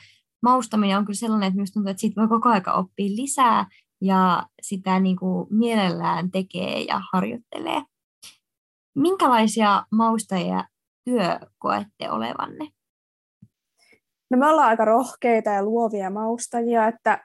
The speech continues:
Speaker 2: tykätään kokeilla ennakkoluulottomasti kaikkia erilaisia makuyhdistelmiä ja rohkeasti lisätä eri mausteita ruokiin, et ei kyllä pelätä sitä mausteiden määrää. Ja usein me ei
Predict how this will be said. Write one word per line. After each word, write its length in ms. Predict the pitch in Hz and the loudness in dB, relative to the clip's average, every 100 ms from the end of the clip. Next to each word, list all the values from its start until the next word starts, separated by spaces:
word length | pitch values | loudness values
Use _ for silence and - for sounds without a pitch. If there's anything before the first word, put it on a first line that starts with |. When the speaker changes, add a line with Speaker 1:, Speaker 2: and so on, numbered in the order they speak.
| - | -2
Speaker 2:
tykätään 480 | 233 233 226 220 220 | 0 2 2 2 0
kokeilla 540 | 247 247 247 220 202 208 | -4 -2 0 0 -2 -4
ennakkoluulottomasti 1160 | 208 220 - 214 202 202 214 208 196 208 - - | -4 -6 -6 -4 -2 -2 -4 -4 -6 -4 -4 -4
kaikkia 480 | - 202 208 208 196 | 0 -2 0 2 4
erilaisia 540 | 196 196 196 196 208 202 | 4 2 2 0 -2 -2
makuyhdistelmiä 1300 | 247 247 262 254 247 247 247 262 233 233 233 226 233 _ - _ _ - | -4 0 2 2 0 -4 -6 -2 0 2 2 2 0 _ -20 _ _ -4
ja 60 | 240 | 2
rohkeasti 640 | 240 247 254 233 - 220 | 2 2 -2 -2 -2 -2
lisätä 420 | 214 240 208 185 | -2 -2 -4 -4
eri 180 | 202 202 | -6 -6
mausteita 600 | 202 202 220 - 190 196 | -4 -6 -6 -8 -8 -6
ruokiin, 840 | 202 202 196 196 - 185 185 196 208 _ - | -8 -6 -6 -8 -10 -10 -8 -8 -12 _ -8
et 120 | 196 | -2
ei 160 | 202 208 | -2 0
kyllä 180 | 202 | -2
pelätä 420 | 240 214 214 196 202 | -2 0 0 -2 -4
sitä 340 | - 202 190 202 | -6 -6 -6 -4
mausteiden 540 | 226 247 - 208 208 | -2 -2 -2 -4 -2
määrää. 640 | 214 208 208 196 208 214 220 _ _ _ _ _ _ _ _ 240 | -4 -4 -4 -6 -6 -8 -12 _ _ _ _ _ _ _ _ 0
Ja 260 | 226 - - | 0 0 -4
usein 340 | 311 381 370 | -2 -2 -2
me 200 | 285 | -4
ei 100 | 240 | -6